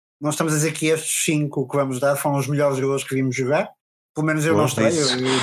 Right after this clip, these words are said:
Speaker 1: pois, eu acho que o Rui também não estará, exatamente, mas falamos sim dos cinco, dos cinco que mais nos impactaram, digamos assim, eh, e que se tornaram quase figuras de culto. No meu caso, de-, devo desde já avisar,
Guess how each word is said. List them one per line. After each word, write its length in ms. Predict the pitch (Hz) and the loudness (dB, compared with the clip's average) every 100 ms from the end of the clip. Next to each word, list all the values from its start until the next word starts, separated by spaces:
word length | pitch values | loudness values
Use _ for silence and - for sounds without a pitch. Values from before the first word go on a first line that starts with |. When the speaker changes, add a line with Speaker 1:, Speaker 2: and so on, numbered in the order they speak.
| - | 0
Speaker 1:
pois, 240 | 170 135 | 0 2
eu 100 | 135 139 | 2 0
acho 140 | 143 | 0
que 60 | 165 | 0
o 60 | |
Rui 160 | 147 170 | 0 2
também 180 | 160 156 | 2 2
não 80 | |
estará, 320 | 156 156 147 170 | 0 0 2 2
exatamente, 580 | 160 156 139 151 156 - - - - - | 0 -2 -2 -2 -4 -12 -10 -8 -8 -4
mas 180 | 147 147 | -2 0
falamos 380 | 160 156 160 151 | 0 0 0 -2
sim 180 | 170 | 0
dos 300 | 156 156 - | 0 0 0
cinco, 580 | - 196 185 - 156 139 | 2 2 2 0 -2 -2
dos 220 | 131 151 | -2 0
cinco 320 | - 165 151 143 | 0 0 -4 -4
que 140 | - | -2
mais 520 | 147 143 151 160 151 | -2 0 0 0 -2
nos 240 | 160 147 139 | -2 -2 0
impactaram, 760 | 156 127 - - 156 147 139 | 0 -2 -2 -2 0 0 0
digamos 340 | 131 139 131 127 | 0 0 0 -2
assim, 340 | 123 151 170 - - - _ - | 0 -2 -4 -6 -10 -10 _ -4
eh, 420 | 127 123 123 123 | -2 2 2 0
e 40 | |
que 80 | 131 | -2
se 60 | - | 0
tornaram 260 | 151 147 | 0 0
quase 240 | 143 147 - | 2 0 0
figuras 300 | 151 139 135 | 0 0 -2
de 80 | - | -2
culto. 280 | 135 127 - - - | -2 -2 -10 -20 -8
No 100 | 156 | -2
meu 180 | 180 180 | 0 0
caso, 380 | 180 160 151 123 | 0 0 0 -2
de-, 200 | 151 151 | -2 0
devo 260 | 139 143 | 0 -2
desde 320 | 127 151 139 - | -2 -2 -2 -2
já 180 | 143 | 0
avisar, 540 | 135 123 131 123 131 | 0 -2 -2 -2 -2